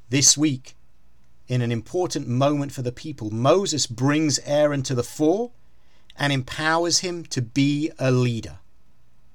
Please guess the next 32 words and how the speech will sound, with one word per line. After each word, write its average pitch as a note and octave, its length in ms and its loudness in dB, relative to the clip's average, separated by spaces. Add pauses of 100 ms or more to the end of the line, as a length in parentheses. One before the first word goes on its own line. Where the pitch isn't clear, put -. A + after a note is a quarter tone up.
(540)
God E3 220 6
speaks F3+ 320 0
to D3+ 80 -6
Moses C3 320 0
and C3+ 100 -6
says, D3+ 220 -2
"Take D#3 260 -4
Aaron D#3+ 280 2
along D3+ 240 0
with C#3+ 100 -4
his C#3 140 0
sons E3 400 -4
and C#3+ 80 -4
the B2+ 60 -4
vestments, D3+ 500 -2
the C3 120 -2
anointing D3 360 -2
oil, C#3+ 260 -4
the B2 100 -4
bull D#3 200 -2
of C#3+ 80 -6
sin C3+ 180 -2
offering, B2+ 280 -2
the A#2 60 -4
two F#3 220 -6
rams, C3+ 380 -2 (280)
and C3 140 0
the B2+ 40 0
basket C3+ 360 4
of C#3+ 100 -4
unleavened C#3+ 380 -2
bread, G#2 280 -2